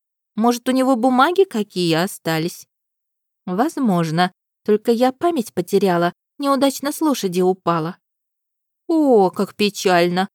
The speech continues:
протянула женщина, отставляя бокал и беря куриную ножку. «А что же вы, госпожа Валери, совсем ничего не кушаете? Или брезгуете? Не по чину?»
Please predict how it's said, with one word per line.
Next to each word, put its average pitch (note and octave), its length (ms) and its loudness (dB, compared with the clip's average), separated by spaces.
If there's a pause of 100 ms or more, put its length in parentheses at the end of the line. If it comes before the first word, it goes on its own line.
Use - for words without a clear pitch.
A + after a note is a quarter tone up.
(340)
протянула F3+ 560 -2
женщина, F#3 560 -2 (200)
отставляя F#3+ 680 0
бокал F#3 400 -2
и G3+ 160 -6
беря G3 260 4
куриную G#3 500 0
ножку. E3 500 -6 (460)
«А A#3 180 2
что F#4+ 300 0
же F#4 80 4
вы, F4 100 6
госпожа B3 480 2
Валери, D4+ 360 2
совсем D#4+ 440 -4
ничего C4+ 380 -4
не C#4 160 -2
кушаете? B3+ 800 -2 (480)
Или G4+ 240 6
брезгуете? D#3+ 760 0 (220)
Не D#4 120 0
по F4+ 220 4
чину?» D#3+ 500 -2